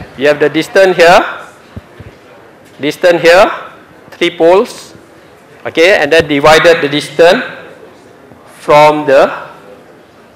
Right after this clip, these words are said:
zero. Okay? So with that, basically you just as-, insert the distance in this equation, and then now you get the K should be equal to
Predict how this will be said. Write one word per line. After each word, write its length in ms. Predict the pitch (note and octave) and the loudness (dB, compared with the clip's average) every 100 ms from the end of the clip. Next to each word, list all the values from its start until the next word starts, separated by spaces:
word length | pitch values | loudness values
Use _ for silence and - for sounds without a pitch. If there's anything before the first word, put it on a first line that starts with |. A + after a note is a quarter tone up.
| - | -18
zero. 440 | B2 C3+ C#3+ C3 F#2+ - - - - - - | -6 -2 0 0 -2 -14 -20 -20 -20 -12 -8
Okay? 300 | - D#3+ A3 | 0 2 2
So 240 | - D#3+ | 2 2
with 180 | D#3+ D3 | 2 2
that, 1120 | E3+ F#3+ G#3+ - - - - - - - - | 4 4 2 -4 -12 -16 -18 -18 -20 -20 -4
basically 520 | C3+ C3+ D#3 E3 E3+ | -2 -2 -4 -2 0
you 140 | D3+ C3+ | -2 -2
just 460 | C#3+ C#3 - - - - - - - E3 - - - C#3 | 0 0 -2 -14 -20 -20 -20 -20 -20 -20 -20 -20 -10 -8
as-, 180 | C3 - - - - - - D#3 | -8 -12 -20 -20 -20 -20 -18 -12
insert 360 | C#3+ - E3 | -6 -2 0
the 120 | C#3+ | -2
distance 500 | C#3 D3 F#3 E3 D#3 - | -4 -4 -2 -2 -2 -8
in 100 | D3+ | -8
this 160 | D3 C#3+ | -6 -6
equation, 680 | C#3+ - E3+ - G#3 A#3+ B3+ - - - - - - | -6 -2 0 2 2 2 -2 -12 -20 -20 -20 -14 -10
and 160 | C3+ | -4
then 300 | D3+ D#3 D#3+ | 0 0 2
now 240 | D3 D3 D3+ | 2 2 2
you 240 | C#3 C3 | -2 -2
get 240 | D3 D3 | 0 0
the 180 | C3 B2+ - | -2 -4 -4
K 500 | D#3+ E3+ G#3 - - - - - - | -2 0 0 -4 -18 -20 -20 -20 -20
should 300 | - D3 D3 | -10 -8 -6
be 340 | C#3+ D3 D3+ D#3 - - - | -4 -2 -4 -6 -14 -20 -12
equal 580 | C#3 - C#3+ D3 C#3+ C#3 | -10 -8 -2 0 0 -2
to 320 | C#3+ E3 | -4 -4